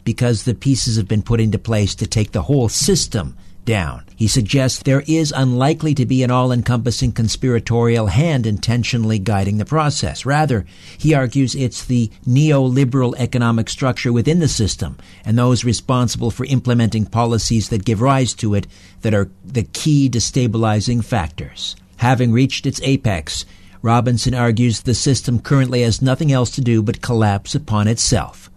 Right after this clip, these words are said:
Charlie is the host of the Macro Aggressions podcast on Apple, iHeartRadio, Spotify, YouTube, and iconic dot com.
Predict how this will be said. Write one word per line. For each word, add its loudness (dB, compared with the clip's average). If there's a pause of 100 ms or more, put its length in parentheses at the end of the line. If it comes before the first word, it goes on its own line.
(140)
Charlie 2
is 2
the 2
host 2
of 0
the 2
Macro 0
Aggressions 0
podcast -2
on 0
Apple, -4
iHeartRadio, 0
Spotify, 0
YouTube, 0
and 0 (180)
iconic 0
dot 0
com. 0